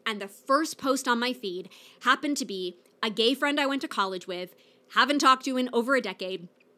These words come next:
who he and his husband had a baby with a surrogate, and,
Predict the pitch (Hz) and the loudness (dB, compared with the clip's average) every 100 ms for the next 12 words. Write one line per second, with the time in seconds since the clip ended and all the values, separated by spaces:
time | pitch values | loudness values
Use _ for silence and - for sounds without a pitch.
0 | _ - _ - 254 233 220 202 - 262 | _ -20 _ -4 0 2 0 -2 -2 0
1 | 277 285 247 233 240 226 220 - - _ | 0 0 -2 -2 -4 -6 -6 -14 -20 _
2 | - 247 285 226 214 214 208 202 _ 180 | 2 4 4 0 -2 -4 -6 -10 _ -2
3 | 226 269 226 196 196 202 - - - - | -2 0 -4 -4 -4 -8 -8 -14 -20 -20
4 | _ 240 226 220 220 214 214 214 | _ -2 0 0 0 0 -4 -6